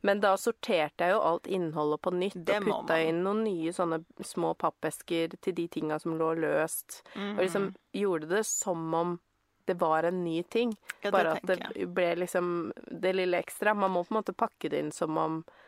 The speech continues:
Speaker 1: det er rett fra butikken.
Speaker 2: Ja, ja, jeg tenker det.
Speaker 1: Det er jo hemmeligheten her, og da, eh, ligger det jo enda mer kjærlighet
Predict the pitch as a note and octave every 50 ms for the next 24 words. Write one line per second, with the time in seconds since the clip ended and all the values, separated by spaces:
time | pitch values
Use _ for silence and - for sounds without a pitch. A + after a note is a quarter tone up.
0 | - _ _ - - E3+ - - E3 D#3+ D#3+ D#3 - - - E3+ D#3+ F3+ F3 -
1 | F#3 - - A3+ B3 B3+ A3+ - - D4+ E4 F#4 F4+ A3+ F#3 - - A3+ A3+ -
2 | - C4+ B3 - - F#3+ F3+ A3 A3 G3 F3+ F#3 A3 A3 F#3+ E3+ D3+ D3+ D#3 -
3 | - E3+ F#3 G#3 G#3 G#3+ G#3 G3 F#3+ F#3 F#3+ G3 G3+ G3 - - - G3 G3+ F#3+
4 | G3+ F#3 E3 F3 F3 F#3+ - - - A#3+ A#3 G#3 F3 D#3+ E3 G#3+ A#3+ F#3+ E3+ F3+
5 | - - F#3 E3 D#3 D3+ D#3 D#3+ D#3+ - - - - -